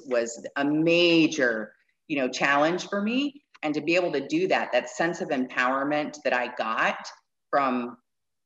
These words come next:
just these very small physical challenges began to translate into that building of the bridge and reconnecting me back with that person that we were talking about, that joyful,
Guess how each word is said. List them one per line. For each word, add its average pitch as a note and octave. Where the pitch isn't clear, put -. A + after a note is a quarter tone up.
just F3
these D3
very C#3+
small C3+
physical E3
challenges G#3+
began D3
to C#3+
translate D#3
into C#3+
that A#2+
building D#3+
of C#3+
the C3+
bridge C3
and A#2+
reconnecting C#3+
me G#3+
back C3
with C3
that A#2+
person B2+
that C3
we C#3+
were B2+
talking A#2+
about, C3
that A2+
joyful, B2